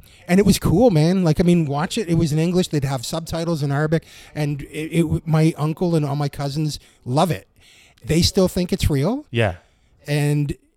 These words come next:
Speaker 1: you, you try to explain to them that I can't say fake. I know that, uh,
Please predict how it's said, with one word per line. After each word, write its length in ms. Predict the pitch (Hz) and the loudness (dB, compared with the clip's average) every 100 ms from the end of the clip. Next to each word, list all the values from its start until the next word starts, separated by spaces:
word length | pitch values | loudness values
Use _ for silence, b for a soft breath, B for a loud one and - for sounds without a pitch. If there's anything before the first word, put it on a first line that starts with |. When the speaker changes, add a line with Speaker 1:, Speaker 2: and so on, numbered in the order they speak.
| _ _ _ | _ _ _
Speaker 1:
you, 240 | 180 170 170 | 4 6 8
you 120 | 185 | 6
try 240 | - 190 | 6 4
to 60 | 175 | 2
explain 400 | - - 170 175 | -2 0 0 2
to 100 | 190 | 0
them 260 | 165 147 143 | 0 0 0
that 280 | 139 131 - _ b b b | 0 0 -4 _ b b b
I 80 | 156 | -6
can't 280 | - 196 220 | -2 -2 -2
say 180 | - 208 | 0 0
fake. 400 | - 107 101 - 131 | -2 -8 -10 -12 -6
I 140 | 135 | -2
know 200 | 147 151 | 0 0
that, 300 | 147 135 139 | -2 -2 -4
uh, 340 | 127 120 113 | -4 -4 -6